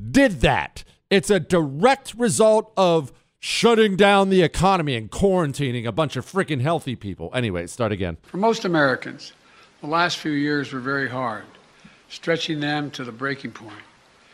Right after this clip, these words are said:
Speaker 2: But billionaires and large corporations got richer than ever. Right now, billionaires pay an average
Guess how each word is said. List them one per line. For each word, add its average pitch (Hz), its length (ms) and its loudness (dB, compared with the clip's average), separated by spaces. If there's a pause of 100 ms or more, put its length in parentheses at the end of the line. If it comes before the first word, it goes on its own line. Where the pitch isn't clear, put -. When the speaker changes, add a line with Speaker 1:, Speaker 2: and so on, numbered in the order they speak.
(140)
Speaker 2:
But 123 180 -12
billionaires 170 680 2
and 147 80 -4
large 160 320 0
corporations 151 680 -4
got 143 300 -6
richer 160 280 -8
than 175 160 -4
ever. 131 300 -4 (760)
Right 226 180 2
now, 180 260 2
billionaires 165 640 -2
pay 160 240 -4
an 151 140 -6
average 156 480 -2